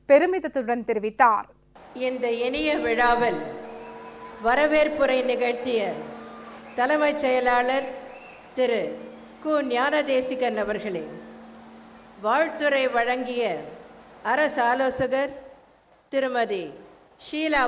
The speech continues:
Speaker 2: பாலகிருஷ்ணன் அவர்களே, இந்த விழாவிற்கு வருகை தந்துள்ள காவல்துறை தலைமை இயக்குனர் திரு அசோக்குமார் அவர்களே, சென்னை காவல்துறை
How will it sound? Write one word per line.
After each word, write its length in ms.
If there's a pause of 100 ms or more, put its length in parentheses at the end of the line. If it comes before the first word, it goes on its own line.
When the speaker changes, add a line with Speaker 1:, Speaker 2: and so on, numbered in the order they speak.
Speaker 2:
பாலகிருஷ்ணன் 800
அவர்களே, 440 (1120)
இந்த 320
விழாவிற்கு 760 (760)
வருகை 460 (120)
தந்துள்ள 460 (720)
காவல்துறை 720 (680)
தலைமை 540
இயக்குனர் 600 (720)
திரு 240 (240)
அசோக்குமார் 760
அவர்களே, 480 (840)
சென்னை 420 (580)
காவல்துறை 760